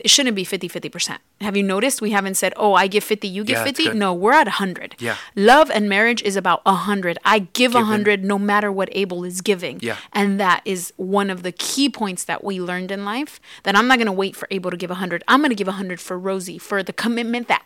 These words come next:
Speaker 1: I made to God and I made to you and
Speaker 2: Mm-hmm.
Speaker 1: I've made to my children now.
Speaker 2: Mm-hmm.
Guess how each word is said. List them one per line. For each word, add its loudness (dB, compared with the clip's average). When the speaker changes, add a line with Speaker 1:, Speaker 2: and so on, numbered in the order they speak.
Speaker 1:
I 4
made -2
to -8
God -4
and -8
I 2
made 0
to -6
you -6
and -8
Speaker 2:
Mm-hmm. -4
Speaker 1:
I've -10
made -4
to -4
my -8
children -4
now. -8
Speaker 2:
Mm-hmm. -10